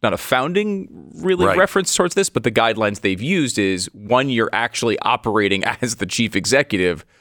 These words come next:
Speaker 1: we can't take you out of that room.
Speaker 2: Well, yes, and the thing with Biden is Biden's crimes were before he was president.
Speaker 1: Mm-hmm.
Speaker 2: So,
Speaker 1: But still, like, if he was,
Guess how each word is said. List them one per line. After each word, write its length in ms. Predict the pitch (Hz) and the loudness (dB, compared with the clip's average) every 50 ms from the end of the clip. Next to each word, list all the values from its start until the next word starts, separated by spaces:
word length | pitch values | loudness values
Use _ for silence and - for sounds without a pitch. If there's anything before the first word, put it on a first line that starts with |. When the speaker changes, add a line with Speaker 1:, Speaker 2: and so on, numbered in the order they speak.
| _ _ - | _ _ 0
Speaker 1:
we 100 | - 143 | 0 2
can't 240 | - - 139 120 104 | 2 2 0 0 2
take 160 | 117 104 92 | 0 0 2
you 80 | 104 - | 2 0
out 140 | 92 92 | 0 0
of 60 | 87 82 | 0 0
that 180 | 87 80 - - | 0 -2 -2 -2
room. 380 | 104 107 98 76 71 78 92 - | 0 0 0 0 -2 -6 -4 0
Speaker 2:
Well, 300 | 117 131 123 107 98 - - | 2 2 2 0 -2 -6 -6
yes, 440 | - 117 147 151 101 87 - - - _ - | -2 0 2 2 2 0 -2 -4 -8 _ -2
and 560 | - 127 139 143 135 120 107 101 101 92 82 - _ - | 0 2 4 4 4 2 0 -2 -4 -8 -10 -12 _ -8
the 160 | 85 101 101 | -4 -4 -4
thing 500 | - - 120 113 113 113 113 107 104 95 | -2 0 0 2 2 2 0 0 -2 0
with 500 | 92 95 95 90 90 87 - - - _ _ - _ - | 0 0 2 2 0 -2 -6 -10 -16 _ _ -20 _ -2
Biden 540 | - 127 156 180 151 101 76 67 64 60 58 - | 0 0 0 0 -2 -6 -8 -10 -10 -12 -10 -4
is 500 | 85 85 85 80 78 76 69 - - - _ _ _ _ _ _ _ _ _ _ | 0 0 2 2 0 -2 -2 -6 -8 -10 _ _ _ _ _ _ _ _ _ _
Biden's 460 | 80 107 131 170 170 156 135 113 - | 0 0 0 0 0 -2 -2 -2 -2
crimes 500 | - - 101 87 85 82 82 80 - - | -2 0 2 2 2 0 -2 -4 -6 -4
were 140 | - 107 120 | 0 0 0
before 480 | 107 87 95 82 - 139 151 165 180 151 | 2 0 -2 -2 2 2 2 4 2 2
he 140 | 113 98 87 | 0 -2 -4
was 340 | 73 64 - - - - - _ _ _ _ _ _ _ _ - | -4 -4 -6 -6 -8 -8 -10 _ _ _ _ _ _ _ _ -2
president. 440 | 92 85 80 - - - - - _ - | -2 -2 -2 -2 -10 -14 -16 -20 _ -8
Speaker 1:
Mm-hmm. 240 | - 101 98 90 95 107 - _ _ _ - | -8 -6 -4 -4 -6 -6 -10 _ _ _ -6
Speaker 2:
So, 300 | - - 117 110 90 - | -4 0 0 0 0 2
Speaker 1:
But 140 | - 151 - | 2 0 2
still, 240 | - - - 233 190 | 2 2 2 2 4
like, 160 | 151 135 120 - | 4 2 0 0
if 180 | 139 165 165 | -2 -2 0
he 120 | - 196 180 | 0 -2 0
was, 480 | 147 131 123 120 113 107 101 - - | 2 4 4 4 4 2 0 -4 -6